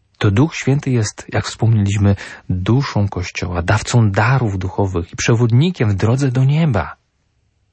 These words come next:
To On jest naszym przewodnikiem. To właśnie Duch Święty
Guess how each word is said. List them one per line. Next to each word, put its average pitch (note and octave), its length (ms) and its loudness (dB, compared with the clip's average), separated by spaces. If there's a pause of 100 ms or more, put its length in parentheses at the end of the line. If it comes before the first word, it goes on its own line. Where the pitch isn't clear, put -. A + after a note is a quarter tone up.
(300)
To - 260 -2
On D#3 260 0
jest C#3+ 180 -2
naszym G#2+ 300 -2
przewodnikiem. F2 880 -4 (1700)
To - 100 2
właśnie A2+ 260 4
Duch A#2+ 300 0
Święty A2 640 0